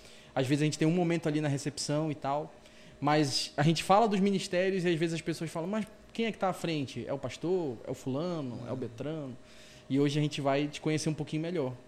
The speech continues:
Speaker 1: E aí eu
Speaker 2: Amém.
Speaker 1: queria saber quem é o Nildo.
Speaker 2: Amém.
Speaker 1: O que que o Nildo pode falar pra
Speaker 2: Amém.
Speaker 1: gente?
Speaker 2: É, eu sou uma pessoa super extrovertida, né?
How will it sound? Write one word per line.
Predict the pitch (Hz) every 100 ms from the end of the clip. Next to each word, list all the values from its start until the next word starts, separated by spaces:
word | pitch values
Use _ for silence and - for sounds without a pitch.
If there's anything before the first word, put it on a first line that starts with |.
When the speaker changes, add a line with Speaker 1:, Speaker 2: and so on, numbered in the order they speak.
| - 131
Speaker 1:
E |
aí | 127 131
eu |
Speaker 2:
Amém. | 120
Speaker 1:
queria | 131 135
saber | 156 135 139 147 147
quem | 180 190
é | 196
o | 190
Nildo. | 170 151 127 110 - -
Speaker 2:
Amém. | 123 123 123 120 120
Speaker 1:
O |
que | 127
que | 151
o |
Nildo | 147 147 139 131 120 -
pode | 135 127 127 113 113 - -
falar | 120 127 127
pra | 127
Speaker 2:
Amém. | 123 120
Speaker 1:
gente? | 120
Speaker 2:
É, | 117 117 117 117 117 135 156 180 - - - - - - - 135
eu | 143
sou | - 160
uma | 156
pessoa | 160 147 - 147 143 131 123 117 104 117 - - - - - - - - - -
super | - 143 160 147
extrovertida, | 131 - 127 131 - - 135 165 127
né? | 127 143 127 117